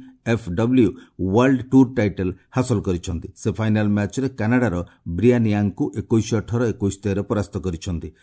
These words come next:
ମହିଳା ସିଙ୍ଗଲ୍ସରେ ତନ୍ଭୀ ଶର୍ମା ବିଶ୍ୱ ମାନ୍ୟତାପ୍ରାପ୍ତ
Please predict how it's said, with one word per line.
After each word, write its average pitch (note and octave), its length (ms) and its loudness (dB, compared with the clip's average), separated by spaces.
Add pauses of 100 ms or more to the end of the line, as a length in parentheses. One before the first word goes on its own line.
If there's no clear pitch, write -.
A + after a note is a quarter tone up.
(180)
ମହିଳା A#2 300 4
ସିଙ୍ଗଲ୍ସରେ A2 560 0
ତନ୍ଭୀ G#2 360 -2
ଶର୍ମା A2 380 -2 (320)
ବିଶ୍ୱ A2+ 320 0
ମାନ୍ୟତାପ୍ରାପ୍ତ A2+ 680 -2